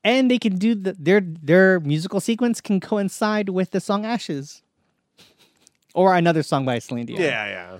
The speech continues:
Speaker 2: I'll give it another one. This one has its place in Deadpool
Speaker 1: Yeah,
Speaker 2: too,
Speaker 1: yeah.
Speaker 2: I think.
Speaker 1: But what if he appears in Deadpool two? Can we confirm or deny any of that? Is that a, does anyone know? I feel,
Speaker 2: Again,
Speaker 1: I feel
Speaker 2: again,
Speaker 1: like we don't know until that's gonna happen, right?
Speaker 2: again, I,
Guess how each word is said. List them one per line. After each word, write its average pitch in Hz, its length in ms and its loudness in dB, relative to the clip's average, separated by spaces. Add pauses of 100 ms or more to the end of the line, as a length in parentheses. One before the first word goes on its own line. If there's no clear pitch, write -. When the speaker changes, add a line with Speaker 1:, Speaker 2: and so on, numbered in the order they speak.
Speaker 2:
I'll 180 260 2
give 196 140 0
it 165 80 0
another 123 260 -6
one. 107 100 -8
This 139 200 -6
one 131 80 -6
has 120 180 -6
its 107 140 -20
place 104 240 -14
in 151 60 -12
Deadpool 156 60 -2
Speaker 1:
Yeah, 113 200 -2
Speaker 2:
too, 101 140 -14
Speaker 1:
yeah. 98 40 -14
Speaker 2:
I 98 80 -14
think. 95 200 -20 (240)
Speaker 1:
But - 140 -20
what - 120 -20
if - 60 -20
he - 120 -20
appears - 380 -20
in - 160 -20
Deadpool - 320 -20
two? - 100 -20 (720)
Can 185 100 -4
we 208 80 -4
confirm 185 400 -6
or 175 60 -6
deny 139 400 -8
any 170 240 -8
of 185 60 -8
that? 233 320 -10
Is 139 100 -10
that 175 180 -12
a, 165 220 -8 (1400)
does 160 100 4
anyone 208 280 2
know? 151 260 2
I 208 100 0
feel, 370 260 6
Speaker 2:
Again, 190 200 -4
Speaker 1:
I 196 120 6
feel - 160 8
Speaker 2:
again, 339 100 8
Speaker 1:
like 269 160 4
we 240 100 2
don't 262 160 4
know 254 160 4
until 196 200 2
that's 180 140 2
gonna 170 120 2
happen, 170 260 0
right? 233 80 4
Speaker 2:
again, 190 500 0 (360)
I, 175 100 -6